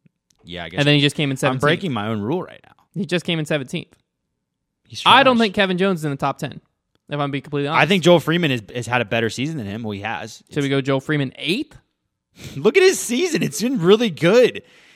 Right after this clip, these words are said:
Speaker 1: He literally, he
Speaker 2: Has, had Joel Freeman had a better season than James Conrad?
Speaker 1: Uh, let
Speaker 2: You
Speaker 1: me
Speaker 2: look up James Conrad. I'm
Speaker 1: Okay,
Speaker 2: searching Joel
Speaker 1: okay.
Speaker 2: Freeman. We definitely should have just, I
Speaker 1: James
Speaker 2: looked up
Speaker 1: Conrad, uh, twenty-third, twelfth, fourth, eleventh, fifteenth, tenth.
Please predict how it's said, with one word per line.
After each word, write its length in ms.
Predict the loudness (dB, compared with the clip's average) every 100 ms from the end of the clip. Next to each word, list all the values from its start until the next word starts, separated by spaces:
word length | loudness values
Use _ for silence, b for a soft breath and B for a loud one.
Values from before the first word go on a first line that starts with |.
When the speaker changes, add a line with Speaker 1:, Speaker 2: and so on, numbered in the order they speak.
| b b b
Speaker 1:
He 180 | -4 0
literally, 320 | 4 4 2
he 60 | 0
Speaker 2:
Has, 200 | 0 0
had 320 | 4 4 2
Joel 280 | -2 2 2
Freeman 300 | 2 2 4
had 80 | 2
a 20 |
better 220 | 2 0 0
season 280 | -2 -2
than 60 | -2
James 200 | -4 -6
Conrad? 340 | -10 -12 -18 -20 _ _ _ _ _ _ _ _ _
Speaker 1:
Uh, 380 | -8 -6 -6 -8 -10
let 120 | -4
Speaker 2:
You 60 | 0
Speaker 1:
me 100 | 2
Speaker 2:
look 180 | 2
up 120 | 0 -2
James 220 | -4 -2
Conrad. 340 | -4 -2 -2
I'm 60 | -2
Speaker 1:
Okay, 80 | -4
Speaker 2:
searching 240 | -4 -6
Joel 120 | -6
Speaker 1:
okay. 100 | -6 -6
Speaker 2:
Freeman. 200 | -8 -12 -8
We 120 | -6
definitely 400 | 0 -2 0 -6
should 140 | -6
have 80 | -10
just, 260 | -10 -14 -16 -4
I 40 |
Speaker 1:
James 180 | -2 -2
Speaker 2:
looked 100 | 0
up 60 | 0
Speaker 1:
Conrad, 420 | 2 0 -2 -6
uh, 80 | -14
twenty-third, 600 | -10 -6 -6 -2 -2 -4
twelfth, 340 | -4 -4 -4 -4
fourth, 340 | -6 -4 -4
eleventh, 380 | -6 -8 -8 -10
fifteenth, 380 | -10 -10 -12 -10
tenth. 380 | -12 -12 -16